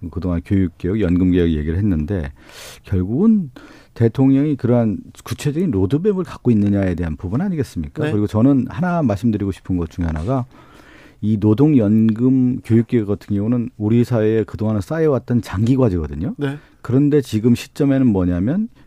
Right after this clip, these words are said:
Speaker 1: 경제 위기란 말이죠. 그러니까
Speaker 2: 예.
Speaker 1: 장기 처방과 장기 처방이 있는 건데 지금 경제 위기에 대한 것들을 어떻게 인식하고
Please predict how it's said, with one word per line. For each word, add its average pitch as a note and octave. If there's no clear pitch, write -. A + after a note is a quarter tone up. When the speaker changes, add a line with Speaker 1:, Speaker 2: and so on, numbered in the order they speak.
Speaker 1:
경제 B2
위기란 F#2
말이죠. C#2+
그러니까 F2
Speaker 2:
예. C3+
Speaker 1:
장기 C3
처방과 C3+
장기 A#2+
처방이 B2+
있는 E2+
건데 D2
지금 C#3+
경제 A#2
위기에 G#2+
대한 G2
것들을 F#2
어떻게 -
인식하고 G#2+